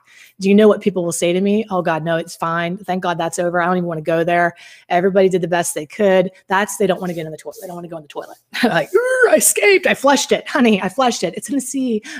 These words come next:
under the sea." You know, like, it's gone. It's not. It's right there. I smell it.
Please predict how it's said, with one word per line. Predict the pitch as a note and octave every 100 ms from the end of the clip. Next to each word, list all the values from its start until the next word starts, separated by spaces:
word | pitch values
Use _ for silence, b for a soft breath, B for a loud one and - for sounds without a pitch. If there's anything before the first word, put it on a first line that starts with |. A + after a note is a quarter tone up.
| -
under | C#4+ D#4 D#4+ C#4+
the | C4 B3+
sea." | - A3+ A3+ A3+ A#3 A#3
You | F#3+
know, | E3
like, | F3+
it's | A#3 -
gone. | - - C4 B B -
It's | F#3
not. | G#3+ G3 D#3+ G#3+
It's | -
right | G3 F#3
there. | G3 E3 - - _ _ _ _ B B _ B _ _ _ _ _ _ _ _ _ _ _ _ _ _ _ _ _ _ _ _ _ _
I | _ _
smell | - D#3+ D#3+
it. | -